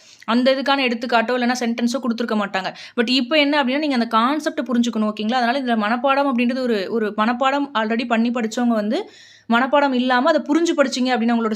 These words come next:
ஸ்டைலை வந்து மாத்தி, மனப்பாடம் பண்ணி படிச்சவங்க உங்களோட ஸ்டைலை மாத்தி நீங்க புரிஞ்சு படிச்சீங்க அப்படின்னா கரெக்டா இருக்கும், ஓகேங்களா? So, இதுல வந்து பாத்தீங்க அப்படின்னா, அந்த எதிர்ச்சொல், ஓரெழுத்து ஒரு மொழி நாற்பத்திரெண்டு, அதுக்கப்புறம் உரிய பொருளை கண்டறிதல். இந்த உரிய பொருளை கண்டறிதல் டாபிக் வந்து எங்க வந்து படிக்கணும் அப்படின்னா,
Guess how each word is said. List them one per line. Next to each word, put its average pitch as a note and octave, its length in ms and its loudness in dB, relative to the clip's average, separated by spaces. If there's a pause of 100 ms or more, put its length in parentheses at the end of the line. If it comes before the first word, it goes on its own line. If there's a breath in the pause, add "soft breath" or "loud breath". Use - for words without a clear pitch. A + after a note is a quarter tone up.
ஸ்டைலை C4+ 240 0
வந்து B3 220 0
மாத்தி, A3+ 380 0
மனப்பாடம் A#3 420 0
பண்ணி A#3+ 240 2
படிச்சவங்க A#3+ 580 0
உங்களோட A#3+ 260 -2
ஸ்டைலை B3+ 280 0
மாத்தி A3+ 240 0
நீங்க C4 180 0
புரிஞ்சு D4+ 360 0
படிச்சீங்க A#3+ 360 0
அப்படின்னா A#3 220 0
கரெக்டா A3 340 0
இருக்கும், G#3 300 -2
ஓகேங்களா? G#3 240 0 (220 loud breath)
So, D4 160 0
இதுல D4 220 4
வந்து D4 160 2
பாத்தீங்க C4 160 0
அப்படின்னா, A#3 220 0
அந்த D4+ 180 -2
எதிர்ச்சொல், B3 560 -2 (600)
ஓரெழுத்து C4 400 2
ஒரு B3+ 140 2
மொழி A#3+ 120 2
நாற்பத்திரெண்டு, A3+ 520 0
அதுக்கப்புறம் C4+ 400 -2
உரிய C#4+ 240 0
பொருளை B3+ 260 0
கண்டறிதல். G#3 340 0
இந்த A3+ 180 2
உரிய D#4+ 380 2
பொருளை C#4+ 320 -2
கண்டறிதல் A#3+ 480 0
டாபிக் A#3 320 0
வந்து A#3 200 -2
எங்க A3+ 220 0
வந்து A3 260 -2
படிக்கணும் G#3+ 320 -2
அப்படின்னா, G#3 180 0